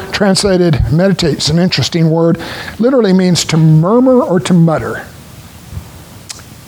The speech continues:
It's describing someone who's talking to himself. But as he's talking to himself, the question is, what is he muttering about?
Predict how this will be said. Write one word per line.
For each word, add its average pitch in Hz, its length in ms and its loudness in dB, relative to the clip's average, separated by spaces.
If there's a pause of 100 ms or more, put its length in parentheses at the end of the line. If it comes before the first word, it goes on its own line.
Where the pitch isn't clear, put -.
(120)
It's - 340 -2
describing 247 520 0
someone 185 240 2
who's - 180 -2
talking - 400 0
to 151 120 -2
himself. - 540 -6 (1400)
But 202 120 2
as 185 140 0
he's 214 160 0
talking 247 360 2
to 202 60 4
himself, 185 360 0
the - 80 -2
question 190 400 0
is, 156 140 0
what 180 220 2
is 196 140 0
he 180 140 0
muttering 165 640 2
about? 147 560 -2